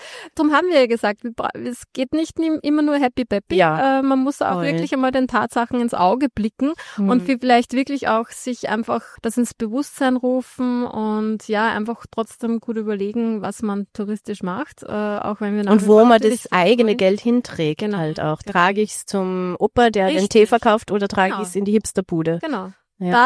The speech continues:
Speaker 1: Da kann man zumindest
Speaker 2: Mhm.
Speaker 1: ansetzen. Wie
Speaker 2: Voll.
Speaker 1: gesagt, ich unterstütze wirklich dann aber bewusst die Locals und geh dorthin essen
Speaker 2: Ja,
Speaker 1: zum Beispiel.
Speaker 2: voll.
Speaker 1: Oder geh dorthin einkaufen.
Speaker 2: Mhm.
Speaker 1: Und,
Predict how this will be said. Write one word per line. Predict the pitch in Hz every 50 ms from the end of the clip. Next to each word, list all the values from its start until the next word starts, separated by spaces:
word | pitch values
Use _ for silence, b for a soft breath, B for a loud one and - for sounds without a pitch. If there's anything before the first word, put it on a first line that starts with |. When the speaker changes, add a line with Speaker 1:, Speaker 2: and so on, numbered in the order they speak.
| 277 285
Speaker 1:
Da | 285
kann | - 262 247 247
man | 247 247 240
zumindest | - 240 233 233 226 226 -
Speaker 2:
Mhm. | 196 202
Speaker 1:
ansetzen. | 202 185 208 196 190 185 185 - - 180 180
Wie | 190
Speaker 2:
Voll. | 196 208 190 175
Speaker 1:
gesagt, | 170 170 185 -
ich | 220 - -
unterstütze | 214 214 202 - 208 - - - 247 - - -
wirklich | 247 233 240 233 -
dann | - 214 214
aber | 208 202 214 202
bewusst | 196 208 190 202 247 254 - - - - - b b b b b b b b -
die | 220 220 220 214 214
Locals | 202 202 208 214 - - 208 202 208 202 -
und | 202 196 202 190
geh | - 202 185
dorthin | - 185 170 - - - - 185 170 -
essen | - - 196
Speaker 2:
Ja, | 190 180 175 160 160
Speaker 1:
zum | 170 - -
Beispiel. | - - - - - -
Speaker 2:
voll. | - 202 190 175 170 170 185
Speaker 1:
Oder | 180 185 185
geh | 175 - 185 -
dorthin | - 190 175 - - - 180 175
einkaufen. | - - 180 170 - - 202 196 - - - 180
Speaker 2:
Mhm. | 202 196 185 180 180 175
Speaker 1:
Und, | 170 165